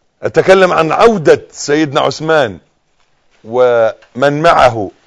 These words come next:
مرة أخرى إلى مكة، أن أتكلم عن،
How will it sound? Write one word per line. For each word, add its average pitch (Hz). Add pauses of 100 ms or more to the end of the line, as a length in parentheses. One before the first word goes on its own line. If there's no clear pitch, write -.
(280)
مرة 151
أخرى 127 (420)
إلى 139
مكة، 208 (2500)
أن 156
أتكلم 143
عن، 143